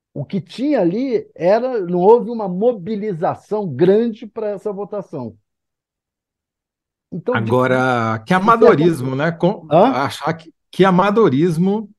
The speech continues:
Speaker 2: do, até do Arthur Lira e do governo achar que o Valdemar Costa Neto é confiável, né?
Speaker 1: É, pois é, mas é, <laughs> o,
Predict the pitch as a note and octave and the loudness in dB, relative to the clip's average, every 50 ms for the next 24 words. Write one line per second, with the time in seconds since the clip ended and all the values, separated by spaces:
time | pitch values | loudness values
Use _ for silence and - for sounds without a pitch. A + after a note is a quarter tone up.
0 | _ D4 C#3 A2+ B2+ C#3+ D3+ D#3+ C#3+ C#3+ C3+ A#2 G#2+ - A#2+ B2 C#3+ G#3 A3 A3 | _ -16 -12 -6 -4 0 0 0 0 0 -2 -4 -4 -4 -4 -4 -4 -6 -6 -4
1 | - A#3 G#3+ F3 E3 E3+ E3 D#3+ C#3+ D3 C#3 C#3+ C3+ C3 A2+ A#2 B2+ C#3 F3 F#3+ | -4 -4 0 2 2 2 2 2 0 0 2 2 0 0 0 -2 -2 -2 -2 -4
2 | E3+ - F3 D#3+ E3+ E3 - F3 D#3 F3 E3 D3+ C#3+ C#3 C#3 C#3+ C3+ - D3+ C3 | -4 -4 -6 -6 -6 -4 -4 -4 -4 -2 -2 -4 -4 -2 -4 -4 -4 -4 -6 -6
3 | - - B2+ A2 G#2+ A2+ B2+ - - F#3 E3+ E3+ G3+ G3+ G3 - - A#3 E3+ D3+ | -6 -6 -6 -6 -6 -8 -8 -6 -4 -4 -4 -2 -4 -4 -4 -4 -4 -4 -4 -4
4 | A#2+ G2 G#2 A#2 D#3+ E3+ - _ _ _ _ _ _ _ _ _ _ C#4 - - | -4 -6 -8 -10 -12 -12 -14 _ _ _ _ _ _ _ _ _ _ -8 -8 -8
5 | - _ _ - D3 A3 G#2 - B2+ A#2 G#2+ F#2+ - C2 D2+ A2 A2+ G2+ G#2+ A#2+ | -10 _ _ -10 -8 -8 -6 -6 -4 -4 -4 -4 -6 -8 -10 -10 -10 -6 -4 -2
6 | B2 C3 C#3+ D#3+ F3 F3+ E3+ D3+ C3+ B2+ - - D#3+ D3+ - - _ - _ _ | -2 0 0 0 0 0 0 0 0 -2 -2 -4 -6 -6 -6 -10 _ -20 _ _
7 | _ B2 | _ -8